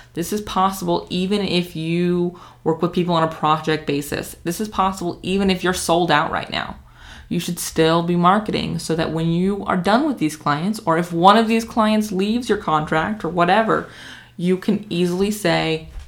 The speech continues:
"Yep, here we go," just fold somebody in. You know, I, I struggled a lot with this, uh, when I was a V A and when I first started doing social media management,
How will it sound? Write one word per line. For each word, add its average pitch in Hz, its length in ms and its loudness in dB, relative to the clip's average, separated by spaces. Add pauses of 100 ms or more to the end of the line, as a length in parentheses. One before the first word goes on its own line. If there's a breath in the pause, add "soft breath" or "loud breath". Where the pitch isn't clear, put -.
"Yep, 285 260 4
here 180 180 -2
we 208 100 2
go," 320 260 2
just 208 240 -4
fold 185 260 0
somebody 170 480 0
in. 147 160 -10 (380 loud breath)
You 180 80 -2
know, 185 100 2
I, - 340 0
I 226 120 4
struggled 240 340 2
a - 20 2
lot 170 220 4
with 165 140 -2
this, 160 340 -2
uh, 156 280 -2
when 165 200 -2
I 160 60 0
was 160 140 -2
a 160 60 2
V 156 200 2
A 180 240 2
and 175 80 0
when 214 100 2
I - 20 -2
first 175 340 0
started 165 180 -2
doing 160 180 -4
social 160 260 -2
media 170 220 -2
management, 220 540 0